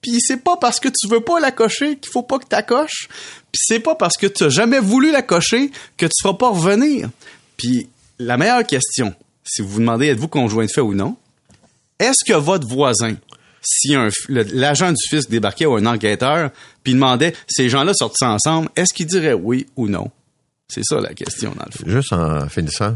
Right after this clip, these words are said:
Speaker 1: Mhm.
Speaker 2: hypothèse, euh, mon cher fiscaliste.
Speaker 1: Oui.
Speaker 2: Je suis en, j'ai été conjoint de fait, mettons, pendant dix ans.
Speaker 1: Oui.
Speaker 2: Puis là, euh, c'est terminé, mais pour toutes sortes de raisons financières,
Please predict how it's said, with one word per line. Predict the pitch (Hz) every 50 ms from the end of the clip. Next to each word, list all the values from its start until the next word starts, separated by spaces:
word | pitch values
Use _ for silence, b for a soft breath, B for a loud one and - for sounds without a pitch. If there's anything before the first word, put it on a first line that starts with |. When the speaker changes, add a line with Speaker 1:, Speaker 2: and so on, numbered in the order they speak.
| 101 - -
Speaker 1:
Mhm. | 101
Speaker 2:
hypothèse, | 101 135 120 101 - 117 107 110 107 95 - 71
euh, | 67 67 60 55 62 62 - 62
mon | 76 71 67
cher | - - 82 76
fiscaliste. | - - - - 76 69 73 90 92 98
Speaker 1:
Oui. | 104 113 120 - - b b b b b b b b b b _ _ _ _ _ _ _ _ _ _ -
Speaker 2:
Je | - -
suis | - 101
en, | 98 92 87 80 78 73 67
j'ai | 64 78
été | 80 - 113
conjoint | - 120 110 101 101 95 82
de |
fait, | - 127
mettons, | 120 95 - 104 95
pendant | 92 82 78 80
dix | 71 71 78 80 90
ans. | 107 123 139 _ _ -
Speaker 1:
Oui. | - 123
Speaker 2:
Puis | 113 113
là, | 139 143 143 135 - -
euh, | 87 90 90 87 82 80 78 76 71 69 67 -
c'est | - - -
terminé, | - 117 101 107 104 95 104 143 156
mais | 135 131 139 147 143
pour | 127 _ - 131 101
toutes | - -
sortes | 151 139
de | 123 110
raisons | 92 92 90 90 107 107
financières, | - - 104 101 87 82 76 - 107 98 104 113 113